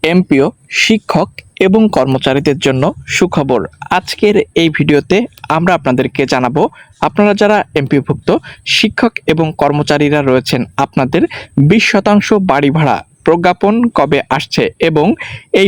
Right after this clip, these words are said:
বিশ শতাংশ বাড়ি ভাড়া খাতে কত টাকা ব্যয় হচ্ছে প্রতি মাসে এবং প্রতি বছরে, শিক্ষা মন্ত্রণালয় থেকে অনুমোদন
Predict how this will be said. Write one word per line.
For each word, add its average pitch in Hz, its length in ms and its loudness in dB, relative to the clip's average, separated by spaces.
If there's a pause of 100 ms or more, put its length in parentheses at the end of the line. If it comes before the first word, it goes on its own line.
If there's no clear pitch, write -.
বিশ 208 180 2
শতাংশ 214 340 2 (160)
বাড়ি 151 180 2
ভাড়া 147 220 0
খাতে 151 300 -2 (180)
কত 175 200 -2 (140)
টাকা 151 260 -2
ব্যয় 131 280 2
হচ্ছে 147 320 -2 (400)
প্রতি 214 320 2
মাসে 196 340 2 (340)
এবং 147 160 0 (200)
প্রতি 190 280 0
বছরে, 135 400 0 (320)
শিক্ষা - 400 0
মন্ত্রণালয় 151 640 2
থেকে 160 200 0 (440)
অনুমোদন 220 420 4